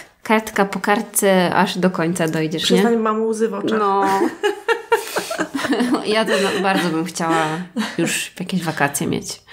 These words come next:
Speaker 1: A to się raczej nieprędko wydarzy w tym roku.
Speaker 2: To prawda. Człowiek lubi swoją pracę, ale jednak wakacje są ważne.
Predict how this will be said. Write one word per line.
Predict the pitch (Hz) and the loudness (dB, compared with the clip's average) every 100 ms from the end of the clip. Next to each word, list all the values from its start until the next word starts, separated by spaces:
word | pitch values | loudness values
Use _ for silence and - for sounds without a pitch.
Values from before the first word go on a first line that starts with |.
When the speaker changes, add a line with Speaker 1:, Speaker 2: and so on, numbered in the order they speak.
| - - - | -20 -20 -6
Speaker 1:
A | - | -4
to | 165 185 | 0 2
się | 180 | 4
raczej | 165 175 165 | 2 2 0
nieprędko | 160 160 156 156 165 | 0 0 0 0 -2
wydarzy | 151 151 151 | -2 -2 -4
w | 151 | -6
tym | - 147 | -4 -4
roku. | 147 - 180 185 - _ _ _ - | -4 -6 -8 -8 -12 _ _ _ 0
Speaker 2:
To | 240 | 2
prawda. | 233 220 226 202 - - | 4 4 2 -4 -8 -4
Człowiek | 254 233 226 254 | 0 0 0 0
lubi | 262 233 | 2 2
swoją | 233 214 | 0 0
pracę, | 214 254 254 208 | 2 2 2 0
ale | 202 | 2
jednak | 208 214 202 | 0 0 -2
wakacje | 208 226 226 | 0 0 2
są | 214 196 | 0 0
ważne. | 185 190 | 0 -4